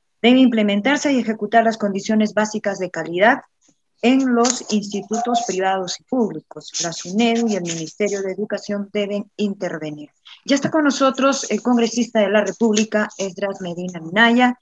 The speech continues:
presidente de la Comisión de Educación del Congreso de la República, a quien le damos la más cordial bienvenida. Eh, congresista Esdras Minaya, muy buenas noches. Esdras Medina, muy buenas noches.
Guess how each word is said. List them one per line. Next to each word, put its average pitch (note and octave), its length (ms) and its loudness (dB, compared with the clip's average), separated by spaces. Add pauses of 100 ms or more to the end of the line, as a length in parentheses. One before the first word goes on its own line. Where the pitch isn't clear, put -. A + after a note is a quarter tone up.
(260)
presidente A3 540 2
de G#3 100 2
la F#3+ 100 0
Comisión F#3 540 2
de F#3 100 -2
Educación G#3+ 680 -2 (240)
del E3+ 120 -2
Congreso A3 460 0
de A3 100 2
la A3 120 4
República, A#3+ 600 0 (360)
a F3 80 -10
quien F#3 240 -8
le F#3 80 -2
damos A#3+ 280 4
la G#3 120 2
más G#3+ 240 2
cordial G#3 520 0
bienvenida. A#3 800 2 (220)
Eh, F3+ 180 -4
congresista G#3 1000 0 (200)
Esdras F#3+ 580 -4 (100)
Minaya, G3+ 540 2
muy A#3 300 4
buenas F3+ 320 -2
noches. G#3 460 -4 (180)
Esdras F3 280 -8
Medina, F#3 400 -2
muy G3 140 -6
buenas F#3 280 -2
noches. A3+ 440 0